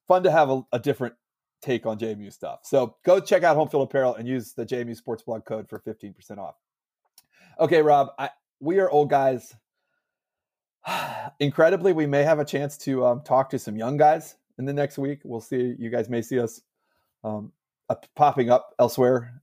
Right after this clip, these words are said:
uh, on our little Rob's Dukes Mafia idea, which is awesome. And we'll be putting a link out this week to another charity. It is Giving Day. Uh, I'm glad, Rob, I think we both mentioned before we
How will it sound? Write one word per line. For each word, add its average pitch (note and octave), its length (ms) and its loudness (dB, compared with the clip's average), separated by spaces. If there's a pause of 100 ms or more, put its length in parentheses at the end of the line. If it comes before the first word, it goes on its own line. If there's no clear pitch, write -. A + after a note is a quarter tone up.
uh, A2+ 360 -2
on A2 180 0
our A2 140 0
little A2+ 420 -2
Rob's A#2 320 0
Dukes B2 300 -4
Mafia B2 380 2
idea, B2 380 2
which A#2 180 -8
is G2+ 200 -10
awesome. A#2 400 -2 (640)
And G#2+ 460 -2
we'll A2 140 -4
be A2+ 380 2
putting C3+ 280 2
a A#2+ 40 4
link B2 220 2
out A#2+ 200 2
this A2 160 -4
week G#2+ 260 -2
to G#2+ 240 -2
another A2 560 -2
charity. G#2+ 460 -2
It F3+ 120 4
is G3 200 4
Giving D3+ 260 2
Day. B2+ 380 4 (600)
Uh, A2+ 300 -16 (480)
I'm A#2+ 280 -6
glad, B2 400 4
Rob, A#2+ 240 2
I A2+ 40 0
think A2+ 180 -6
we A2+ 80 -2
both A2+ 300 0
mentioned A2 340 -6
before G#2+ 300 -4
we G2+ 160 -6